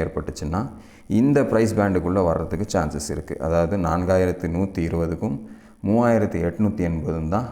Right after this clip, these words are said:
அடுத்து ஒரு ஸ்ட்ராங்கான பிளேஸா அதுக்கு இருக்கும் அப்படிங்கிறது எனக்கு கீழே நான் யோசிச்சு வச்சிருக்க விஷயம். ஒருவேளை கீழே இறங்கி வந்தா அந்த லெவல் வரைக்கும் வரலாம் அப்படிங்கிறது மேக்ஸிமம் நான் யோசிச்சு வச்சிருக்க விஷயம்.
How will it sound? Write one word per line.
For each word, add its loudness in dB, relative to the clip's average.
அடுத்து 0
ஒரு -2
ஸ்ட்ராங்கான 0
பிளேஸா -2
அதுக்கு -4
இருக்கும் -4
அப்படிங்கிறது -4
எனக்கு -4
கீழே 2
நான் -2
யோசிச்சு -2
வச்சிருக்க -4
விஷயம். -6
ஒருவேளை 2
கீழே 2
இறங்கி 0
வந்தா -2
அந்த 4
லெவல் 4
வரைக்கும் 0
வரலாம் 0
அப்படிங்கிறது -2
மேக்ஸிமம் -2
நான் -4
யோசிச்சு -4
வச்சிருக்க -6
விஷயம். -8